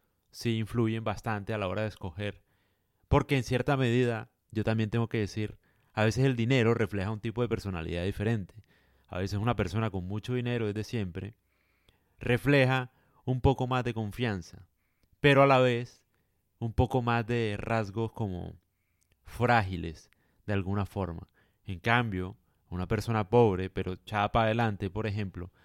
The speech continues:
refleja otra acti-, actitud ante la vida, otra forma de verla, otra forma como de desempeñarse, más arriesgada, que de pronto excita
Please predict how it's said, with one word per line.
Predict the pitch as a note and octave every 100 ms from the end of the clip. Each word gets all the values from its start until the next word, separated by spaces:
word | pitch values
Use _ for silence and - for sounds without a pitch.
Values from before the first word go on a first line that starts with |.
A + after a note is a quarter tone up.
| _ _
refleja | - A#2 G#2 A#2 B2 B2
otra | A#2 B2+
acti-, | A#2+ A#2+ F#2+ - -
actitud | F#2 F2 - F#2+ - A#2+
ante | G#2+ F#2
la | F2
vida, | F2 F2 - _ - -
otra | A2+ B2
forma | A#2+ A#2 A#2
de | F#2
verla, | G#2 G#2 E2+ - _ _ _ _ _
otra | - - B2
forma | B2+ B2+ C3
como | B2 G#2+
de | F#2+
desempeñarse, | F2 F#2+ E2+ F2 F#2+ G#2+ A#2 - - _ _ _ _
más | A2 A2
arriesgada, | B2 G2+ F2+ F2+ A2 G#2 F2 - _ _ _ _ -
que | A#2
de | F#2+
pronto | E2+ G#2+ A#2 A#2
excita | G#2+ - - C#3+ - -